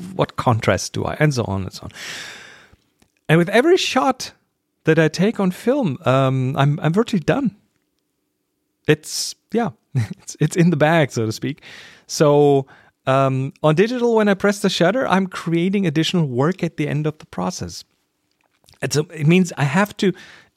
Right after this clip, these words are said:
every time I press that shutter button, it means I have to add one additional decision to be taken later. So I'm piling up work in the future. And,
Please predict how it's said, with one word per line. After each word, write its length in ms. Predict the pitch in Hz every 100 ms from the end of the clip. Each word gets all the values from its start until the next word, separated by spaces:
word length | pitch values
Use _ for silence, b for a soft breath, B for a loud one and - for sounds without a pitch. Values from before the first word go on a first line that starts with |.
| -
every 220 | 196 240
time 280 | 208 202 196
I 100 | 156
press 320 | - 185 196
that 140 | 185
shutter 260 | 165 170 160
button, 300 | 151 147 165
it 100 | 135
means 320 | 151 165 175
I 100 | 143
have 280 | 127 165 165
to 120 | - -
add 240 | 139 147
one 380 | 147 147 156 160
additional 460 | 143 147 139 156 135
decision 720 | 131 - - 139 151 135 117 b b b b b _ _ _ _ _ _
to 120 | 135
be 220 | 123 127
taken 420 | 120 131 123 131 117
later. 420 | 127 117 92 85 _
So 160 | - 113
I'm 460 | 107 107 101 101 - _ _ _
piling 580 | - 131 156 151 147 147 _ _ _ _ _ _ _ _ _ _ _
up 320 | 113 123 - _ 117
work 380 | 104 117 123
in 140 | 120 113
the 80 | 117
future. 580 | - 110 - - - _ _ _ _ _ _ _ _ _ _ _ _ _ -
And, 520 | 123 123 117 113